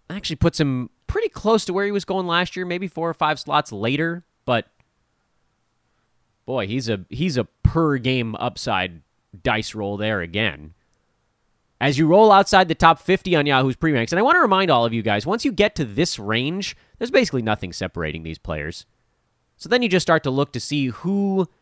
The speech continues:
not necessarily should be higher, but who you might be able to target based on where they're initially going. Michael Porter Junior at fifty-eight, that's about what we suggested he might be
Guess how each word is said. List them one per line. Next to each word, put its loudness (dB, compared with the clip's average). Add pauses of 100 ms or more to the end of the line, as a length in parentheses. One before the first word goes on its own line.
(240)
not 2
necessarily 0
should 2
be -2
higher, 0 (260)
but 4
who 4
you 0
might 0
be 0
able 0
to -4 (140)
target -6 (320)
based -2
on -2
where 0
they're -2
initially -4
going. -4 (280)
Michael 2
Porter 4
Junior -2
at -2
fifty-eight, 0
that's -4
about 2
what -6
we -4
suggested -6
he -10
might -4
be -8